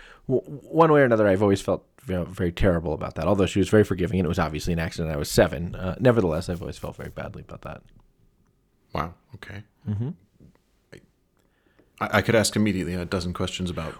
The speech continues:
Speaker 1: We were
Speaker 2: how a
Speaker 1: looking for
Speaker 2: seven-year-old was
Speaker 1: something.
Speaker 2: carrying
Speaker 1: And we
Speaker 2: No, no,
Speaker 1: were,
Speaker 2: no, I
Speaker 1: no, I wasn't carrying the radiator. For God's sake, I'm not made out of,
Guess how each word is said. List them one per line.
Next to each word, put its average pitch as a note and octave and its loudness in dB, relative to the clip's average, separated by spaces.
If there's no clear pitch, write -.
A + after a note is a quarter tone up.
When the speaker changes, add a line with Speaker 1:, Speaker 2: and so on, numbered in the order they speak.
Speaker 1:
We E3 6
were E3+ 0
Speaker 2:
how F3+ 8
a F3+ 6
Speaker 1:
looking F3+ 4
for G#3 8
Speaker 2:
seven-year-old A2+ 6
was G2+ 6
Speaker 1:
something. - -4
Speaker 2:
carrying G#2+ 10
Speaker 1:
And A2+ 0
we C3+ 10
Speaker 2:
No, C#3 10
no, C3+ 10
Speaker 1:
were, - 0
Speaker 2:
no, - 2
I B2 6
Speaker 1:
no, D3+ 6
I D#3+ 8
wasn't F3+ 4
carrying E3 6
the A2+ 6
radiator. G2+ 6
For G#2 2
God's A2 4
sake, A#2 4
I'm G2+ 4
not G2+ 4
made F#2+ 6
out F#2 2
of, E2+ -8